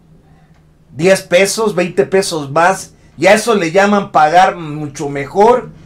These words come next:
que el salario mínimo. Pero la verdad es que no. No, mi estimada Xochitl Gálvez, el aumento al salario mínimo no fue una decisión de los empresarios.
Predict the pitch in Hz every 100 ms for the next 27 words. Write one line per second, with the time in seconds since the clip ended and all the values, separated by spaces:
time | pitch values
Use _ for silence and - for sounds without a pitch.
0 | - - 147 139 - 135 151 165 156 131
1 | 123 120 110 101 90 _ _ _ _ _
2 | _ _ _ _ _ _ _ - - -
3 | _ _ 165 196 202 214 233 262 269 254
4 | - 156 120 98 - _ _ - _ _
5 | - 214 269 277 247 208 196 202 240 247
6 | 226 185 139 - _ _ _ - 226 240
7 | 226 185 160 190 208 202 175 180 175 -
8 | _ _ _ _ _ 139 156 156 202 233
9 | 233 196 143 185 208 214 208 226 220 214
10 | 214 233 233 247 247 240 170 165 139 151
11 | 135 151 165 170 175 - _ _ - -
12 | 131 131 131 123 117 123 113 - 120 110
13 | 107 - _